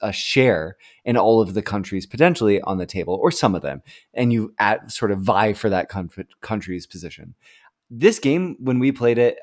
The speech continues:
on the table at Geekway to the West, we played with five? Do we play with six? I think we played with six.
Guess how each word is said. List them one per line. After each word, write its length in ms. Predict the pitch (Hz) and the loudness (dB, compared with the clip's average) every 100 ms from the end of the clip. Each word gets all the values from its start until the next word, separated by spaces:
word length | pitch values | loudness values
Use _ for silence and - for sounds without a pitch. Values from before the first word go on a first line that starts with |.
| 107 | -4
on 140 | 110 | 0
the 100 | 120 | 0
table 500 | 113 107 107 120 117 - | 2 4 4 4 2 -2
at 320 | 101 - - | -4 -6 -6
Geekway 220 | 110 113 | 0 2
to 60 | 104 | 4
the 80 | 98 | 4
West, 260 | 104 - | 2 0
we 80 | 117 | -4
played 240 | - 113 | 0 0
with 280 | 104 104 - _ | 2 0 -2 _
five? 800 | _ - - - 90 160 302 311 | _ -20 -6 0 2 2 0 -2
Do 100 | - | 2
we 80 | 139 | 4
play 140 | 196 302 | 6 4
with 140 | 151 | 4
six? 360 | - 104 117 - | 0 -2 -4 -8
I 60 | 127 | -10
think 160 | - | -4
we 100 | 285 | -2
played 240 | 269 113 - | 0 -4 -4
with 80 | 82 | -10
six. 600 | - - 104 - - | -10 -6 -8 -8 -18